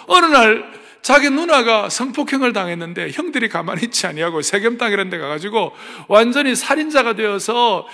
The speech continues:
그, 그 도살자가 되어서 광란극을 벌이는 거예요. 요셉이 그걸 본 거예요. 기가 막힌 현상이에요. 그리고 어머니 라헬은 어릴 때 일찍 죽었어요.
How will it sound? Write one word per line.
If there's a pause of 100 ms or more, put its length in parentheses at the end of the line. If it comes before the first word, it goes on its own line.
(260)
그,
그
도살자가
되어서
광란극을
벌이는
거예요.
요셉이
그걸
본
거예요. (920)
기가
막힌
현상이에요. (800)
그리고 (400)
어머니
라헬은 (380)
어릴
때
일찍
죽었어요.